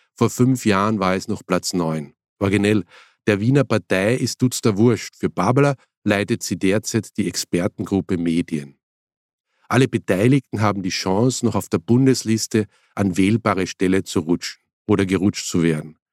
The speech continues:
Julia Herr wird es sicher schaffen. Das Signal aber ist schon abgesetzt, die Botschaft überbracht.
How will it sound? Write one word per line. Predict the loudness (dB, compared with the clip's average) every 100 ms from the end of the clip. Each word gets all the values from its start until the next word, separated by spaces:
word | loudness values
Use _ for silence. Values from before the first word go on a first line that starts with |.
| _ _ _ _ _
Julia | 4 4
Herr | 2 0
wird | 0 -2
es | -4
sicher | -4 -4
schaffen. | -2 -4 -4 -8 -18 _ _ _
Das | -4 -2
Signal | -4 0 2 4 2 2
aber | 0 -2
ist | -2
schon | -4 -6
abgesetzt, | -4 -6 -4 -2 -2 -2 -4
die | -4
Botschaft | 0 0 0 -4 -2
überbracht. | -2 -2 -4 -4 -8